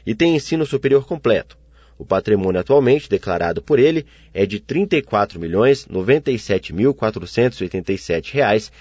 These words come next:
e trinta e oito centavos. Já o vice, Gabriel Ferrato, tem sessenta e nove anos, é casado, declara ao T S E a ocupação de servidor público civil aposentado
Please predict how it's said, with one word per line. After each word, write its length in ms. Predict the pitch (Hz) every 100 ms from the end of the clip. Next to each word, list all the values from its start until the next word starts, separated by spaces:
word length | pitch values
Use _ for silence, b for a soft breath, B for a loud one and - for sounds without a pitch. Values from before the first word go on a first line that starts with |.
| b b
e 120 | 110
trinta 280 | 135 165 151
e 40 |
oito 180 | 147 -
centavos. 640 | 143 113 110 78 - - _ b b -
Já 160 | 104
o 60 | 135
vice, 340 | 127 104 -
Gabriel 440 | 87 127 139 104 87
Ferrato, 480 | 80 95 131 - - b b
tem 140 | 123 120
sessenta 460 | 92 - 156 165
e 20 |
nove 240 | 127 87 82
anos, 400 | 110 143 131 - b b
é 100 | 76
casado, 640 | 82 123 107 123 143 143 b b -
declara 420 | 139 - 113 104
ao 80 | 95
T 120 | 101
S 260 | 101 -
E 180 | 95 92
a 80 | 95
ocupação 640 | 92 - 95 95 - 85
de 100 | 82
servidor 680 | 82 - 156 131 104 95 -
público 400 | - 175 165 123
civil 320 | 113 92 87
aposentado 760 | 85 - 120 165 131 127 135